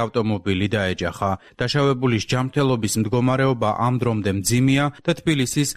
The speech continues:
ერთ-ერთ კლინიკაში მკურნალობენ. აქციის მონაწილეები თვითმმართველობისგან და გადაწყვეტილების მიღების სხვა უწყებებისგან მოითხოვენ, საავტომობილო გზის საფრთხის შემცველ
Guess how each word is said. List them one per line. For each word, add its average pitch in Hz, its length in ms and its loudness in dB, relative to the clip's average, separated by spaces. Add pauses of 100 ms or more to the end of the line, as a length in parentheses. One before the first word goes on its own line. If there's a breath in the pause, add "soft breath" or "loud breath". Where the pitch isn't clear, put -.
ერთ-ერთ 143 480 -2
კლინიკაში 113 640 0
მკურნალობენ. 92 680 0 (200 soft breath)
აქციის 180 460 -4
მონაწილეები 170 400 2
თვითმმართველობისგან 147 1400 0
და 170 40 2 (120)
გადაწყვეტილების 131 840 0 (100)
მიღების 120 500 0
სხვა 135 200 0 (120)
უწყებებისგან 127 800 -2
მოითხოვენ, 131 540 2 (260 loud breath)
საავტომობილო 170 800 2
გზის 104 380 -2 (260)
საფრთხის 165 500 -2
შემცველ 151 380 2